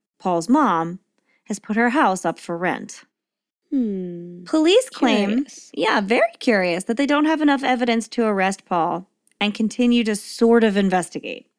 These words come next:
Speaker 1: For the rest of this story, Ruben and Susan are spoken of as a unit. They always talk about them, like, going places together or seeing them together, or, like, they talk about them like a normal married couple.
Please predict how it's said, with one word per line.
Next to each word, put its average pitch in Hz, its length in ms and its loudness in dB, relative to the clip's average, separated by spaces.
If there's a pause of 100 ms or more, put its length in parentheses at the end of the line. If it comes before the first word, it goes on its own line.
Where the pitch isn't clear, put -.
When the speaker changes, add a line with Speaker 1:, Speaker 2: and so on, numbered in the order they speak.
(440)
Speaker 1:
For - 220 -4
the 330 140 2
rest 320 400 0
of 381 120 0
this 320 200 2
story, 185 640 -2
Ruben 240 560 2 (320)
and 220 160 0
Susan 226 480 -4
are 190 100 -2
spoken 208 400 -2
of 185 140 -2
as 175 120 -4
a 175 40 -6
unit. 160 420 -8 (260)
They 208 100 -6
always 262 200 0
talk 269 220 -4
about 240 200 -2
them, 202 120 -2
like, 170 240 -6 (100)
going 294 280 2
places 262 340 0
together 226 480 0
or 165 120 -2
seeing 247 360 0
them 240 120 2
together, 208 680 0
or, 214 60 -6
like, 240 280 -2
they 320 80 0
talk 359 200 0
about 453 120 2
them 381 100 2
like 330 140 0
a 277 40 4
normal 240 280 4
married 196 300 0
couple. - 520 -8